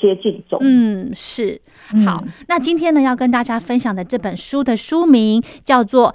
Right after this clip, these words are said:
Speaker 2: 《全面启动大脑学习认知力》。哇，这本书呢，我看完之后，我玩完了之后呢，我真的觉得太棒，太有意思了。这本书呢，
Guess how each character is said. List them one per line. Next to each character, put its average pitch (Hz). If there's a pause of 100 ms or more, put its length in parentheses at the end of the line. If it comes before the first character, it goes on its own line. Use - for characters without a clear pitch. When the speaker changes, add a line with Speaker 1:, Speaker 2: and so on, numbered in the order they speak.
(140)
Speaker 2:
《全 220
面 285
启 -
动 254
大 269
脑 214
学 202
习 196
认 233
知 220
力》。 214 (340)
哇， 208
这 277
本 233
书 233
呢， 214
我 190
看 247
完 196
之 220
后， 220
我 202
玩 208
完 214
了 214
之 220
后 226
呢， 202
我 196
真 285
的 254
觉 233
得 220 (360)
太 349
棒， 269
太 330
有 247
意 240
思 -
了。 147 (380)
这 453
本 359
书 226
呢， 262